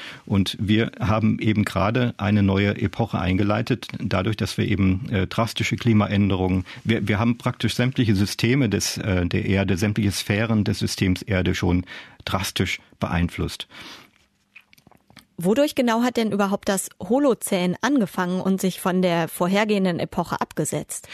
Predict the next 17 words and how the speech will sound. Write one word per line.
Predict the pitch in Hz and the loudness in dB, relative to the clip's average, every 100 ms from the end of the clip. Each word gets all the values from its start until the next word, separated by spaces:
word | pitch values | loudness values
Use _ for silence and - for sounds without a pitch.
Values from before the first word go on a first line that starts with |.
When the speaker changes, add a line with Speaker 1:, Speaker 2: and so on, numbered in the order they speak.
| - - - | -16 -18 -8
Speaker 1:
Das | 107 - | -4 0
Holozän | 127 170 - 135 | 2 2 2 2
ist | 131 | 2
eigentlich | - 110 110 - | 2 0 0 0
eine | 101 92 90 85 | 2 4 2 0
Warmzeit, | 87 85 127 - 151 156 - - 110 | 0 2 0 0 0 0 0 -4 -2
die | 107 104 104 113 | 2 4 2 0
nach | 110 95 90 | 0 0 0
der | 92 | 0
letzten | 92 - - | 0 -2 -2
Eiszeit | 98 101 - 92 - | 0 -2 -2 -2 0
eingesetzt | 95 113 107 135 - | 2 2 2 -2 -2
hat, | 135 - | -2 -2
vor | - 104 | -2 0
etwa | 101 - 98 95 | 0 0 -2 2
elftausendsiebenhundert | 98 - 98 90 90 85 - 98 92 90 98 82 92 | 0 0 0 2 2 0 0 0 2 2 2 2 0
Jahren, | 95 131 156 | 2 2 0